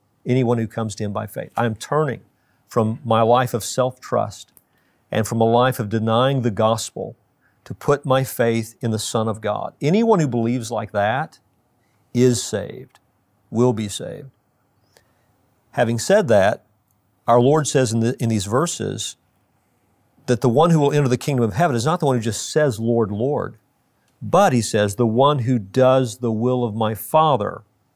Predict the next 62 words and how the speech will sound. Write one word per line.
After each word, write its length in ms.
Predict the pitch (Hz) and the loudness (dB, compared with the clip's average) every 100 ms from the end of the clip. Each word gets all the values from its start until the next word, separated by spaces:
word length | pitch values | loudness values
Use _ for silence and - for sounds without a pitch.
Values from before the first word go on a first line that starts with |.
| _ _ _ _ | _ _ _ _
who 160 | 113 | -4
is 160 | 101 92 | -2 -4
in 80 | 90 | -8
heaven." 400 | 98 95 135 135 _ _ _ _ _ _ _ _ - | -8 -10 -14 -20 _ _ _ _ _ _ _ _ -2
And 100 | 185 | -2
I 40 | |
take 240 | 220 240 - | 2 2 2
that 140 | 160 | 0
to 80 | 127 | 0
refer 240 | 117 120 | -2 -2
to 80 | 110 | -2
two 160 | - 107 | -4 -6
things. 460 | - 180 117 101 | -4 -4 -4 -4
The 80 | 127 | -2
will 260 | 110 135 196 | 2 2 2
of 60 | |
the 80 | 120 | 0
Father 440 | - 135 165 120 107 | 2 2 2 2 0
is 120 | 104 | 0
that 120 | 123 | 0
we 100 | 120 | 0
would 160 | 110 98 | -4 -4
believe 280 | 107 127 | -2 -2
in 60 | 101 | -4
his 140 | 90 | -8
Son. 400 | - - 113 - _ _ _ _ _ _ - _ _ | -10 -10 -12 -14 _ _ _ _ _ _ -20 _ _
So 220 | - - 117 | -6 0 2
the 80 | |
one 220 | 117 143 156 | 2 2 2
who 100 | 143 | 0
truly 320 | - 156 135 | -2 0 0
believes 520 | 110 110 123 147 123 | 0 0 0 0 -2
in 100 | 120 | -2
the 80 | 110 | -2
Son 180 | 123 113 | -2 -4
of 100 | 104 | 0
God 180 | 113 | 0
is 80 | 107 | 0
the 60 | 107 | -2
one 120 | 113 | -2
who's 140 | 110 | -2
done 220 | 98 117 110 | 0 0 0
the 80 | |
will 160 | 101 101 | -4 -8
of 60 | 95 | -8
the 80 | |
Father. 480 | - 123 - - - _ _ _ _ _ _ _ - | -6 -6 -6 -10 -20 _ _ _ _ _ _ _ -8
But 140 | 120 | -2
the 80 | 123 | 2
rest 280 | 165 226 - | 4 2 0
of 60 | |
the 60 | 147 | 0
New 60 | 127 | 2
Testament 380 | 135 - 123 | 0 -2 -4
makes 220 | 120 117 - | -6 -8 -8
clear 360 | - 165 143 | -4 0 0
that 120 | 107 | 0
the 80 | 120 | -2
one 140 | 120 131 | 0 0
who 120 | 113 | 0
really 200 | 120 123 | 0 -2
believes 680 | 101 110 139 98 - - | -2 -4 -4 -6 -12 -20